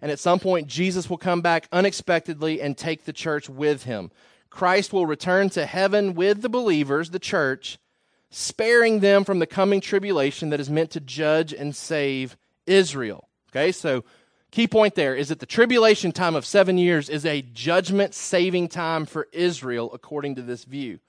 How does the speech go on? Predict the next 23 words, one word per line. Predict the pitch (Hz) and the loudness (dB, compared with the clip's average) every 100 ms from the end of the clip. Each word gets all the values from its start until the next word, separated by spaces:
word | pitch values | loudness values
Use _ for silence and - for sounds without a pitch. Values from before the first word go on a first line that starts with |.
| _ _ _ _ _ _ _ _ - | _ _ _ _ _ _ _ _ -4
At | 180 202 | -2 0
the | 233 208 | -2 0
end | 185 202 | 2 4
of | 196 | 2
the | |
Great | 175 180 180 | 2 2 2
Tribulation, | - 175 175 143 131 - 143 180 - | 0 0 0 0 0 -2 -4 -4 -8
Christ | - - 165 170 180 | -10 -2 2 2 -2
will | 180 151 | -4 -4
return | 143 - 175 233 | -4 -2 2 4
again, | 269 170 139 127 156 196 _ _ - | 4 2 0 0 0 -4 _ _ -8
what | 151 | -6
we | 151 | -4
call | 175 156 151 | 0 0 0
the | 143 | -4
second | 143 - 208 202 135 | -4 2 2 0 -6
coming, | - 123 127 147 | -4 -4 -2 -4
what | 131 | -6
we | 135 | -8
see | - 156 | -4 -4
in | |
Second | 143 151 - 139 | -2 -4 -4 -10
Peter, | 135 120 120 | -8 -6 -6